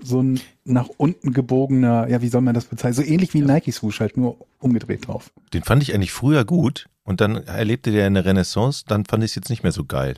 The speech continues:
Speaker 3: Also Puma-Schuhe habe ich jetzt nicht mehr. Früher schon.
Speaker 2: Ja, aber es gibt ja auch so, so weiß nicht, dann gibt's Essex oder Hummel oder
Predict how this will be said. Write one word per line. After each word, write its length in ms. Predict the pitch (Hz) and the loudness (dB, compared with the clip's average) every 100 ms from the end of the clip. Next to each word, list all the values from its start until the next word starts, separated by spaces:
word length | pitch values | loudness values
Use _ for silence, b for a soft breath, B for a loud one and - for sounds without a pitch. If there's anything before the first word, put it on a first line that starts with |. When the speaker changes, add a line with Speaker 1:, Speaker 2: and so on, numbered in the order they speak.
| - - | -10 -6
Speaker 3:
Also 360 | 82 85 78 - _ _ _ _ _ _ _ - | -2 0 -2 -6 _ _ _ _ _ _ _ -8
Puma-Schuhe 480 | 98 101 - 127 | -2 -2 -2 -2
habe 100 | 113 | -2
ich 60 | 107 | -4
jetzt 180 | 107 - | -6 -4
nicht 240 | 104 92 | -6 -4
mehr. 260 | 78 71 - _ _ _ | -4 -4 -8 _ _ _
Früher 280 | - 151 | -2 -2
schon. 320 | - 92 67 - _ _ _ _ _ _ _ _ _ _ _ _ _ _ _ - | 0 -2 -4 -8 _ _ _ _ _ _ _ _ _ _ _ _ _ _ _ -10
Speaker 2:
Ja, 80 | 117 | -6
aber 80 | |
es 100 | 120 | -4
gibt 160 | - - | -4 0
ja 60 | 131 | 0
auch 40 | |
so, 140 | 139 127 127 | 0 -10 -8
so 160 | 123 120 | -4 -2
weiß 160 | 147 | -2
nicht, 160 | 151 - 113 | -2 -4 -6
dann 160 | 110 | -6
gibt's 300 | 107 131 - - | -4 -8 -8 -8
Essex 560 | 123 - 131 120 - | -6 -4 0 0 -2
oder 300 | 139 120 110 | -4 -2 2
Hummel 520 | 147 143 139 131 127 - | 2 4 4 4 2 0
oder 380 | 135 123 113 | 0 2 2